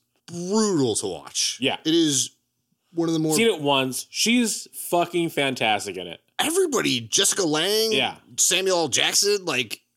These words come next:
Speaker 1: even Cuba is good in it. And
Speaker 2: Let's not get crazy.
Speaker 1: I know I just shit on Cuba. <laughs>
Speaker 2: Yeah.
Speaker 1: But it's basically a story about how Halle Berry plays an African-American crack cocaine addict who abandons her son.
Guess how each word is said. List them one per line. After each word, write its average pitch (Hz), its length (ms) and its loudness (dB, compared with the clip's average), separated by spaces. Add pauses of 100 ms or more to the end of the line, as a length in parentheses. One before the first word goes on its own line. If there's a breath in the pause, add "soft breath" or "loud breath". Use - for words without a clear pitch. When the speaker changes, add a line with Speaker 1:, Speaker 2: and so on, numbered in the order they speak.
(120)
Speaker 1:
even 226 260 -2
Cuba 311 300 2
is 147 220 2
good 131 180 0
in 113 100 -2
it. 90 140 -8 (220)
And 139 260 0
Speaker 2:
Let's 139 160 -2
not 117 160 0
get 95 140 -6
crazy. 87 320 -2
Speaker 1:
I 143 60 0
know 143 120 0
I 120 80 0
just 107 260 -2
shit 113 220 0
on 120 100 -6
Cuba. 220 300 0 (300)
<laughs> - 260 -12
Speaker 2:
Yeah. 95 180 -8 (160)
Speaker 1:
But 160 280 0 (840 loud breath)
it's 135 160 -2
basically 165 560 2
a 139 40 2
story 127 600 0
about 110 460 -4
how 104 640 -4 (460)
Halle 151 220 0
Berry 131 240 0
plays 107 720 -2 (100)
an 104 80 -12
African-American 117 580 -4
crack 113 300 -2
cocaine 110 380 -4
addict 98 500 -6 (440)
who 113 640 -2
abandons 117 540 -4
her 113 80 -2
son. 95 500 -4